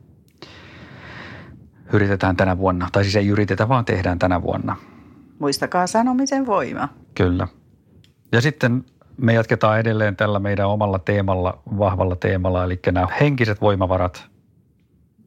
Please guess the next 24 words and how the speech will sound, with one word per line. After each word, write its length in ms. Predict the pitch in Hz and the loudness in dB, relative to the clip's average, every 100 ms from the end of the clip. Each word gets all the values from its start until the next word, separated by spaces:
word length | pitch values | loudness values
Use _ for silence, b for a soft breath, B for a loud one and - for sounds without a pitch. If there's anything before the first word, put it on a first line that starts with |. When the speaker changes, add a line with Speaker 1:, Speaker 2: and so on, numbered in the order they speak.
| - | -4
Speaker 1:
jotka 280 | 92 - | -4 -2
myöskin 320 | 92 95 - 104 | -2 -2 -2 -4
tulee 220 | 95 92 | 0 0
olemaan 360 | 90 95 90 - | 0 -2 -6 -6
keskiössä 560 | - 95 - 90 90 90 | -2 -2 -2 -4 -2 -2
tässä 320 | 95 95 95 | -2 -2 -4
tulevalla 420 | 104 95 90 92 | -2 0 0 -2
kaudella. 480 | - 90 95 104 101 B B B B B B 104 | -2 -4 -2 -4 -6 B B B B B B -8
Et 140 | - | 0
niihin 240 | 104 95 | 0 2
meillä 180 | 92 92 | 0 -2
on 60 | 90 | -2
tulossa 340 | 98 92 - | -2 -2 0
uusia 300 | 95 92 95 | -2 0 -2
jaksoja. 480 | 92 95 - 107 104 B B B _ _ _ - - _ _ - | -2 -4 -4 -4 -4 B B B _ _ _ -20 -20 _ _ -2
Mut 120 | 117 | 0
sitten 220 | 135 147 | 2 2
ehkä 160 | 127 120 | 2 2
yhtenä 400 | 127 120 110 104 | 2 0 0 0
topikkina, 560 | 104 - 95 - 98 92 B B B | 0 0 -2 0 -2 -2 B B B
mitä 160 | - 107 | -2 0
me 100 | 101 | 2
ollaan 240 | 98 95 | 2 2
vähän 380 | 104 107 98 92 | 0 0 -2 -6